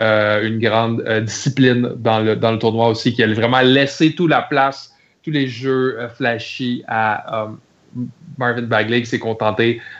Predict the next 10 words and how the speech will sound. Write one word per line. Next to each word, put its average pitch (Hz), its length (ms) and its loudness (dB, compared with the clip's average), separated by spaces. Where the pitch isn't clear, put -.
à 110 380 4
faire 117 220 -2
un 113 80 0
boulot 117 300 -2
absolument 117 300 -4
incroyable. 117 440 0
Il 117 60 0
est 117 120 -2
aussi 147 640 2
à, - 340 4